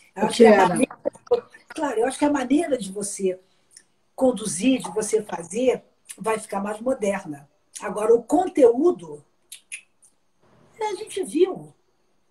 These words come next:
Speaker 1: Tinha um monte de coisa nova, um monte de coisa moderna, mas olha, o que fez sucesso, o que deu audiência, o que todo mundo parou pra ver foi o quê?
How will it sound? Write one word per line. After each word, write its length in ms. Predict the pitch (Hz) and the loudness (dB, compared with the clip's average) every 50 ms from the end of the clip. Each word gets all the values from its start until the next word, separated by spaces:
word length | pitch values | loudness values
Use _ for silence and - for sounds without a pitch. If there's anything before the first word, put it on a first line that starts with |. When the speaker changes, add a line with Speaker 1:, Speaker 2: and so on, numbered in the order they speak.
| _ _ _ _ _ _ | _ _ _ _ _ _
Speaker 1:
Tinha 220 | - - - 349 339 | -14 -6 -4 -4 -4
um 60 | - | -2
monte 320 | - 359 392 - - 339 | -2 -2 -2 -2 -4 -8
de 40 | 330 - | -6 0
coisa 340 | - 285 285 285 277 226 | 2 2 2 2 0 -4
nova, 480 | 202 202 214 262 294 302 285 190 185 190 | -4 -4 -2 0 0 0 0 -2 -4 -6
um 60 | 190 | -6
monte 300 | 196 208 269 294 294 - | -2 0 2 2 2 0
de 60 | - | -2
coisa 280 | - - 226 - - - | -4 -4 -4 -4 -4 -6
moderna, 560 | 202 190 - - 190 226 269 302 311 302 285 | -8 -8 -6 -6 -4 -2 -2 0 0 -2 -2
mas 220 | 277 269 277 269 294 | -4 -6 -6 -6 -6
olha, 320 | 262 247 240 208 208 214 | -6 -6 -6 -8 -10 -10
o 60 | 220 214 | -10 -10
que 120 | - 269 | -8 -8
fez 280 | - - - 294 339 349 | -8 -8 -6 -4 -4 -4
sucesso, 580 | - 294 277 - - 247 233 233 240 233 226 233 | -6 -8 -10 -4 -2 -2 -2 -2 -2 -6 -8 -10
o 20 | 226 | -14
que 120 | - 226 | -14 -4
deu 220 | 196 196 262 302 302 | 0 2 2 4 4
audiência, 640 | 285 285 - 254 247 226 214 220 226 226 - - | 2 0 -2 -2 0 0 0 0 -2 -6 -4 -4
o 40 | - | -4
que 120 | - - - | -6 -4 -4
todo 180 | 285 285 269 | -4 -2 -2
mundo 200 | 254 254 262 254 | -2 -2 -4 -4
parou 360 | - 269 240 220 220 233 233 | -4 -4 -2 0 2 2 2
pra 180 | 226 240 240 233 | 2 2 -2 -4
ver 200 | - 247 269 285 - | -2 -4 -8 -8 -10
foi 100 | - 294 | -12 -16
o 40 | 269 | -16
quê? 260 | - - 180 170 - | -16 -18 -20 -20 -20